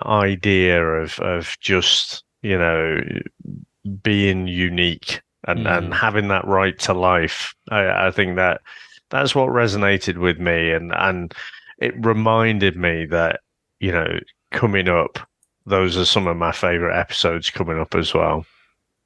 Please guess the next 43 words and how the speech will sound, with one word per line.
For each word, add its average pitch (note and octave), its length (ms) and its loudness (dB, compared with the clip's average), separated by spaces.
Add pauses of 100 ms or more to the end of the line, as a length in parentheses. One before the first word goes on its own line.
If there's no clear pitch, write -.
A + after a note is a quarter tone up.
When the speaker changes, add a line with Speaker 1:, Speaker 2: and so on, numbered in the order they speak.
(220)
Speaker 2:
It's - 140 -12
very G#2 340 2
exciting. F#2+ 420 -2
Well, G#2 100 -4
Maf, C3+ 360 0
should - 140 0
we B2+ 40 4
pass C#3 380 0
the A#2 80 -4
baton C3 500 -2
to - 100 -8
you? A#2 380 0
So A#2+ 140 0
is B2+ 180 0
this, D#3 180 2 (300)
obviously, D#3 300 4
people C3 260 2
watching A2+ 300 0
on G#2+ 100 -2
the G2+ 80 -2
video G#2+ 300 4
version G#2+ 320 0
of A2 40 -2
this A#2+ 200 0
at G2 80 -4
youtube G2+ 260 -6
dot - 140 -4
com G2+ 160 -4
slash F#2+ 180 -4
genuine G2 260 0
chit G#2+ 200 0
chat, C3+ 200 0 (260)
you - 60 -20
can - 40 -10
see C#3+ 120 2
our B2 80 4
lovely C3 280 2
faces G2+ 560 -2
and G#2+ 180 0
both G#2 280 2
Dave A2 280 4
and G2 100 -4
Maf's G2 220 0